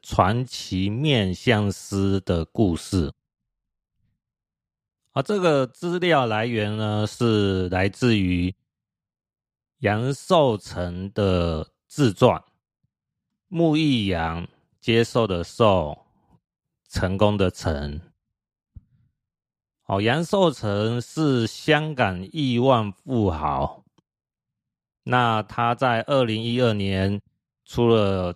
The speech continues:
自传，哦，是邀请香港第一才子，哦，的作家陶杰，哦，请作家帮他写这一本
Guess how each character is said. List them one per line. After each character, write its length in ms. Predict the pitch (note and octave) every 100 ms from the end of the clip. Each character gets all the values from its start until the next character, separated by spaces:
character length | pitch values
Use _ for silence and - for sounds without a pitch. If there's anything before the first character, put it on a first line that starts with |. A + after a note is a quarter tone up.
| -
自 320 | - C#3+ A2
传， 280 | F2+ B2+ E2+ D#2+
哦， 320 | F#2 D#2 - _ _ _ _ _ _ _
是 480 | - C3+ B2 G#2+ G2+
邀 320 | A#2 A#2 A#2+
请 760 | - - F#2+ F2 E2 D#2+ D#2+ E2+ _ _ _ _ _ _ _
香 300 | _ - C#3
港 200 | D3+ G2 F#2
第 400 | C#3+ D3 D3 C#3+
一 40 |
才 320 | C#3 G2+ G#2 A#2+
子， 520 | - G2+ F#2 D#2 C#2+ - _ _ _ _ _ _ -
哦， 260 | E2 D2 -
的 180 | F#2 F2+ -
作 320 | - D#3+ A#2
家 500 | F#2 - A2+ A2+ A#2 - _ _ _ _ _ _ _ _ _ _ _ _ -
陶 300 | - F2 B2+
杰， 440 | - G2 F2 G2 - _ _ _
哦， 280 | - D#2+ D#2+
请 540 | - - G2 E2 D#2+ E2 _ _
作 240 | - C3+ A2+
家 180 | A2+
帮 220 | A#2 A2+ G#2+
他 180 | G#2+
写 560 | G#2 - - - E2+ D2
这 160 | - G#2+
一 100 | G#2
本 280 | - D2